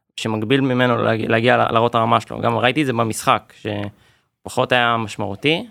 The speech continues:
אה, אני חוש-, אני חושב ש-, ושמיר גם היה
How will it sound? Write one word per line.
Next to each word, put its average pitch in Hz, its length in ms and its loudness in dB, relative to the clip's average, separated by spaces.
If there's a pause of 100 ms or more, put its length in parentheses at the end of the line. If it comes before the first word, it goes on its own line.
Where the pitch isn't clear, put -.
(260)
אה, 117 40 0 (1200)
אני 113 40 -14
חוש-, - 200 -8
אני 117 120 -4
חושב 143 300 0
ש-, - 100 -2 (880)
ושמיר 131 460 -2
גם 123 240 2
היה 110 80 0